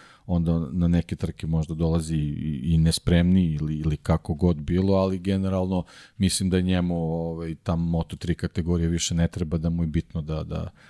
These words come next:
da to zaboravi i da, i da jednostavno krene dalje i da, i da pokaže koliko je, koliko je zaista brz. I eto, ajde već da, da, da pređemo onda ja dalje, Denis Ondžu na petoj poziciji, kako bih rekao, konstantan napredak,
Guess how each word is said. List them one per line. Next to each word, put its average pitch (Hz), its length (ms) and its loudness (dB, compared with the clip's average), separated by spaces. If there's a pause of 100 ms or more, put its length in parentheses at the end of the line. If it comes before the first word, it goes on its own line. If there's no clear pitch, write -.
da 87 120 0
to 85 200 0
zaboravi 82 640 2
i 80 60 -2
da, 80 400 2
i 82 100 2
da 82 100 0
jednostavno 80 500 -2
krene 80 320 -2
dalje 82 500 0
i 78 60 -4
da, 80 220 -2 (360)
i 87 100 0
da 78 100 0
pokaže 82 420 -2
koliko 80 400 0
je, 80 160 2 (380)
koliko 87 320 2
je 87 60 4
zaista 82 360 0
brz. - 380 -10 (120)
I 85 280 2 (520)
eto, 82 260 -2
ajde 80 160 -2
već 80 160 0
da, 78 140 -2
da, 85 220 0
da 92 160 0
pređemo 85 440 2
onda 85 160 0
ja 90 180 4
dalje, 90 340 2
Denis 87 380 0
Ondžu 87 360 0 (540)
na 92 100 0
petoj 92 360 0
poziciji, 85 800 -2 (1200)
kako - 300 -2
bih 85 120 -6
rekao, 87 220 -4
konstantan 113 540 0
napredak, - 600 -2